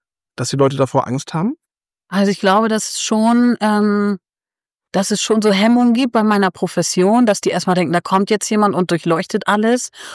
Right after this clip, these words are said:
Speaker 2: Und ich hab's in der Paartherapie wirklich bei vielen Männern, die denken, so, die tut sich jetzt mit meiner Frau zusammen, jetzt krieg ich erstmal einen auf den Sack. <laughs> So. Also die sind sehr skeptisch und, ähm, da, es erfordert viel Arbeit und Energie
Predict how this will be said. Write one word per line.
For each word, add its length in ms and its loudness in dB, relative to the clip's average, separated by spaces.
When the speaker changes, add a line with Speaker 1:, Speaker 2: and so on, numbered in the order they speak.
Speaker 2:
Und 300 2
ich 220 0
hab's 180 -2
in 160 0
der 120 0
Paartherapie 640 0
wirklich 300 -2
bei 120 2
vielen 380 2
Männern, 240 4
die 100 0
denken, 240 2
so, 100 0
die 140 0
tut 200 -2
sich 140 -6
jetzt 180 -2
mit 80 -4
meiner 220 -2
Frau 200 -2
zusammen, 380 -2
jetzt 200 -2
krieg 100 -2
ich 80 -4
erstmal 280 -4
einen 100 -4
auf 100 -10
den 100 -6
Sack. 240 -8
<laughs> 240 -6
So. 160 4
Also 220 2
die 140 4
sind 220 2
sehr 440 2
skeptisch 840 -4
und, 500 2
ähm, 640 0
da, 240 2
es 400 -10
erfordert 580 0
viel 340 -4
Arbeit 420 0
und 160 -4
Energie 580 -2